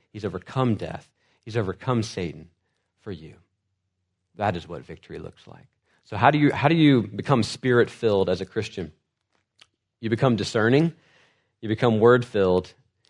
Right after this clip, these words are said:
and you remember your victory is in Christ alone. Would you please pray with me? Father,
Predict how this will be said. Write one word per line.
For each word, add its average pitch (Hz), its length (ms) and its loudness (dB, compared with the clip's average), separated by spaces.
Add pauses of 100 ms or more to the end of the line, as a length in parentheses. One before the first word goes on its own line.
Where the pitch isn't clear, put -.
(140)
and 101 160 -6
you 98 100 2
remember 98 460 4
your 85 160 -6
victory 80 480 -14 (260)
is 92 140 -16
in 87 100 -10
Christ - 380 -14
alone. - 260 -18 (640)
Would - 80 -20
you 104 60 -16
please 101 180 -8
pray 95 180 -6
with 87 160 -4
me? 78 120 -18 (1700)
Father, 113 400 2